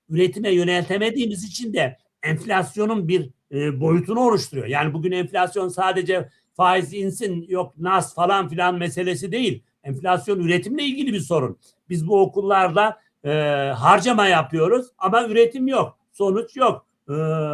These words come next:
maddi manevi bir üretim yok, buradan bir gelir yok. Gelir olmayınca da enflasyona,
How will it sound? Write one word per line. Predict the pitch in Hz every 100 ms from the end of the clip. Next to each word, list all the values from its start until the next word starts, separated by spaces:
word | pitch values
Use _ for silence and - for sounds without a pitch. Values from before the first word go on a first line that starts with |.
| 147 143 139 139 135 - _ -
maddi | 127 147 202 165
manevi | 220 202 196 202 190
bir | 196
üretim | 190 196 190 190
yok, | 226 240
buradan | 170 208 226 214 214
bir | 185
gelir | 151 151 202 220
yok. | 180 185 240 _ _ -
Gelir | 254 240
olmayınca | 208 185 175 175 165 170
da |
enflasyona, | 240 208 - 196 180 196 196 240